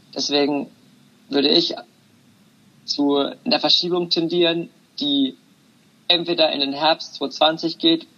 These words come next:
wenn es medizinisch und menschlich nachvollziehbar und möglich ist.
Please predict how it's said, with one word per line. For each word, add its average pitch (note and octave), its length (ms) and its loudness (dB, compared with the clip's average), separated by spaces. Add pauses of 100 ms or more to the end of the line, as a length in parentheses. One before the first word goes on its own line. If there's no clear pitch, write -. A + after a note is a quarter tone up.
wenn D#3 120 2
es - 140 -6
medizinisch D3+ 720 0
und C3 360 -2
menschlich C#3+ 560 -2 (380)
nachvollziehbar D3 840 0
und - 220 -8
möglich E3+ 360 0
ist. - 260 -4